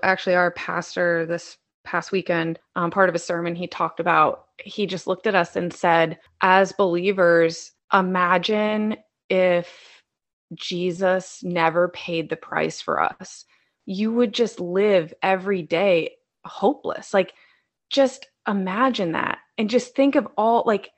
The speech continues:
think of what he gave you. He made it so, uh, not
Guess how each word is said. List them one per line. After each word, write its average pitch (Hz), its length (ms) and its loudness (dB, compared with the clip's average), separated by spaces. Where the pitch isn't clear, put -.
think 320 180 4
of 320 100 2
what 277 180 2
he 254 220 -2
gave 240 480 -2
you. 185 520 -4
He 285 180 6
made 277 320 4
it 294 400 2
so, 240 840 0
uh, - 100 -6
not 277 200 0